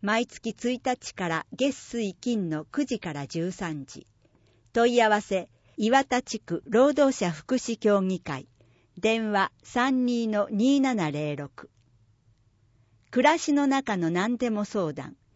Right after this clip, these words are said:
毎週月曜から金曜九時から十七時。問い合わせ、ライフサポートセンター静岡、電話三三の三七一五、転送電話対応。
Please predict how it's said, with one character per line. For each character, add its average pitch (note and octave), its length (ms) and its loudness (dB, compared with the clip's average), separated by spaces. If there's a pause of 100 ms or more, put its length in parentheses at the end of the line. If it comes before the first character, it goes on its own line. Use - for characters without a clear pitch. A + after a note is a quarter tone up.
(200)
毎 A#3 260 2
週 A3 300 2
月 G#3 340 2
曜 C4+ 240 4
か F#3+ 160 -4
ら D#3+ 140 -2
金 G3+ 340 -2
曜 E3+ 360 0
九 D4 140 0
時 B3 140 -4
か G3+ 140 -2
ら D3+ 160 -2
十 E3+ 240 0
七 E3 300 -10
時。 - 200 -14 (560)
問 A#3+ 220 4
い A3 80 6
合 G#3 60 8
わ G3+ 120 4
せ、 E3+ 280 -6 (360)
ラ A#3 200 8
イ D#4 60 2
フ C#4+ 180 -2
サ C4+ 180 0
ポ B3 200 4
ー - 40 -2
ト A#3+ 120 2
セ A#3 200 0
ン F#3+ 80 -2
タ D3+ 180 -4
ー D3+ 60 -4
静 F3 400 -2
岡、 - 320 -6 (480)
電 G#3 300 0
話 F#3+ 260 2
三 B3 340 0
三 A#3 320 -2
の G#3 120 0
三 B3 260 0
七 A#3 240 0
一 D#3 300 -4
五、 C#3+ 300 -4 (360)
転 C4 220 4
送 A#3+ 280 4
電 A#3+ 240 2
話 G#3+ 140 0
対 D#3+ 340 -4
応。 C#3 260 -10